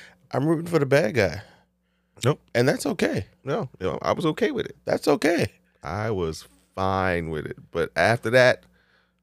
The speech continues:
Speaker 2: I was, okay, I was in.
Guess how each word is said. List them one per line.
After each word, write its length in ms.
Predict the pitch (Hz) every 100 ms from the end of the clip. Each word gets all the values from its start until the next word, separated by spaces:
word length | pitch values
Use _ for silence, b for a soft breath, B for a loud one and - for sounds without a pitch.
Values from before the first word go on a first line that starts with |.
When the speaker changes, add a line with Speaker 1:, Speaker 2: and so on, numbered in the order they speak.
| _ _ _ _ _ _ _ -
Speaker 2:
I 120 | 78
was, 220 | 78 76
okay, 400 | 69 76 - 65 69 80
I 140 | 69 78
was 340 | 78 76 69 -
in. 440 | 78 67 58 65